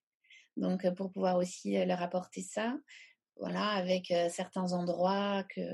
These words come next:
mmh, que j'aime, heu, que j'aime particulièrement, notamment tout le sud de l'Inde, heu, le Kerala. J'aime beaucoup, heu, l'ashram Shivananda, heu, qui est, heu, qui est dans le sud de l'Inde. J'aime beaucoup le yoga Shivananda aussi, heu,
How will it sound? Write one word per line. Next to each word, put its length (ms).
mmh, 340
que 80
j'aime, 460
heu, 320
que 60
j'aime 180
particulièrement, 1040
notamment 360
tout 140
le 60
sud 300
de 220
l'Inde, 460
heu, 240
le 120
Kerala. 680
J'aime 260
beaucoup, 440
heu, 140
l'ashram 380
Shivananda, 1080
heu, 100
qui 200
est, 240
heu, 100
qui 100
est 40
dans 140
le 60
sud 260
de 80
l'Inde. 300
J'aime 220
beaucoup 300
le 60
yoga 240
Shivananda 800
aussi, 460
heu, 80